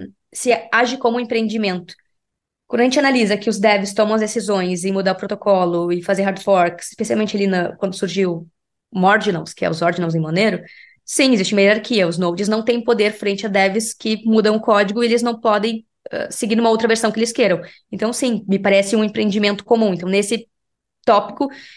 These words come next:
ah, a resposta é sim, ele atende a esse item do teste de Howey. E se depende de esforços de terceiros.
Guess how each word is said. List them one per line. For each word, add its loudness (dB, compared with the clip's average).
ah, 4
a -2
resposta 0
é 2
sim, -2
ele 0
atende -2
a 0
esse -4
item -4
do -6
teste -4
de -6
Howey. 0
E 2
se 2
depende 2
de -4
esforços 0
de 0
terceiros. 0